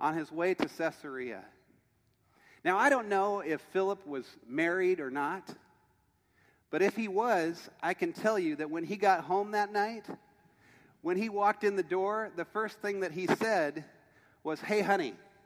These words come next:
you're never gonna believe what happened to me today."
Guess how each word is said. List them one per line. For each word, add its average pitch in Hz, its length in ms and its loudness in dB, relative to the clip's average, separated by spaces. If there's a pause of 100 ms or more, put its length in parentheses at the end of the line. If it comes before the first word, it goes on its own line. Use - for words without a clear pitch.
(760)
you're 190 180 6
never 208 280 6
gonna 233 200 0
believe 190 380 0
what 175 140 -2
happened 180 400 0
to 147 120 -8
me 131 160 -2
today." 104 440 -6